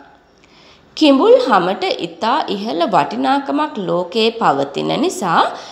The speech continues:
කිඹුලන්ගේ හම ලබා ගැනීමට බොහෝ සෙයින් මරණයට පත් කරනවා. ඒ වගේම ගම්බිම් වලට පැමිණීම නිසාත් කිඹුලන් මරා දමන අවස්ථා දකින්න පුළුවන්.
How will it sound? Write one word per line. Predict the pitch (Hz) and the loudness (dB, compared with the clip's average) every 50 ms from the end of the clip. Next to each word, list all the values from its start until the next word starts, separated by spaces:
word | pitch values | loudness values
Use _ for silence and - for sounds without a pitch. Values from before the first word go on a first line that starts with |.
| - - - | -20 -20 -4
කිඹුලන්ගේ | - 254 214 190 180 190 202 208 208 208 208 208 220 233 254 | -2 0 0 2 0 2 2 2 2 0 -2 -2 -2 -2 -2
හම | 262 233 190 156 143 139 | -2 -2 -2 -2 -2 -2
ලබා | 135 151 156 165 175 175 208 | -2 -2 -2 -2 0 0 0
ගැනීමට | 254 - 359 359 359 349 269 196 170 - - 247 320 - - - - - - - | 0 0 0 0 0 0 0 -2 -4 -4 -4 -6 -6 -6 -8 -16 -20 -20 -12 -6
බොහෝ | 190 190 185 208 277 370 427 480 | -4 -4 -2 -2 -2 0 0 0
සෙයින් | 466 - 262 190 165 180 269 302 | 0 2 2 2 2 2 2 2
මරණයට | 269 214 180 175 175 170 165 156 143 139 - | 2 2 2 0 -2 -2 -2 -4 -2 -4 -2
පත් | - 285 247 208 - - | 0 2 0 0 0 -6
කරනවා. | - 196 170 147 143 143 143 143 139 123 - - - - - _ _ _ - _ _ - - - _ _ | -6 -6 -4 -4 -4 -4 -4 -4 -6 -6 -8 -12 -18 -20 -20 _ _ _ -20 _ _ -20 -20 -20 _ _
ඒ | - 180 180 | 2 2 2
වගේම | 165 165 160 156 165 165 165 175 185 240 480 571 | 2 0 -2 -2 -4 -4 -4 -2 -2 -2 -2 -2
ගම්බිම් | 453 339 240 202 170 165 170 170 175 170 175 | 0 2 2 2 2 0 -2 -4 -4 -4 -2
වලට | 175 175 180 190 190 - 240 233 - | -2 -2 -2 -2 -2 -4 -6 -4 -2
පැමිණීම | 254 196 151 143 143 151 156 156 156 160 165 208 | -2 -2 -2 -2 -4 -4 -4 -4 -4 -2 -2 0
නිසාත් | 311 427 440 - - 202 170 180 240 - 508 - - - - - _ _ | 0 -2 -2 -4 -4 -2 0 0 0 0 -2 -6 -14 -18 -20 -20 _ _
කිඹුලන් | - 262 220 196 185 185 180 180 175 190 220 214 | -2 -2 0 0 2 2 2 2 2 2 0 0
මරා | 196 165 156 156 156 156 196 302 | 2 2 2 4 4 2 2 2
දමන | 392 381 339 311 302 277 | 0 0 0 2 2 2
අවස්ථා | 254 233 220 214 214 214 - 175 170 175 | 2 2 0 0 -2 -2 -2 0 0 2
දකින්න | 214 226 220 - - 170 160 156 160 208 | 2 0 -2 -2 -2 -4 -4 -4 -4 -4
පුළුවන්. | 220 262 233 185 156 151 139 135 120 | -2 -2 -2 0 0 0 0 -2 -4